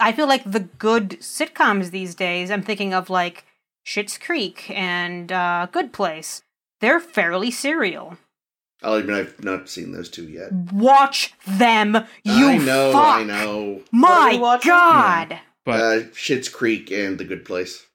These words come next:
Speaker 3: Oh,
Speaker 4: Yeah,
Speaker 3: yeah,
Speaker 4: but
Speaker 3: dude. The Good Place is amazing, and Schitt's Creek
Speaker 1: So
Speaker 3: I haven't
Speaker 1: good.
Speaker 3: watched, but I really want to. I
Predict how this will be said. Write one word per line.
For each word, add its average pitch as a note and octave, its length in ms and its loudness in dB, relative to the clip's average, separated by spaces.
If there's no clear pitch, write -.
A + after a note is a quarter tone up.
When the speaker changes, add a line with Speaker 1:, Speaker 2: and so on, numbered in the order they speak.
Speaker 3:
Oh, F3 280 0
Speaker 4:
Yeah, D#3+ 100 0
Speaker 3:
yeah, D3+ 160 0
Speaker 4:
but - 80 -2
Speaker 3:
dude. C#3+ 160 -8
The D#3 60 -14
Good F3+ 180 -6
Place F#3 240 -4
is D#3+ 80 -8
amazing, D3 480 -6
and C#3+ 100 -12
Schitt's F3 240 -6
Creek - 120 0
Speaker 1:
So G#3+ 40 4
Speaker 3:
I F#3+ 120 4
haven't E3+ 260 -2
Speaker 1:
good. D#3 40 -2
Speaker 3:
watched, C#3 320 -2
but C#3 120 -4
I C3+ 40 -2
really C#3+ 280 -4
want C3+ 300 -10
to. C3+ 200 -10
I C#3 40 -16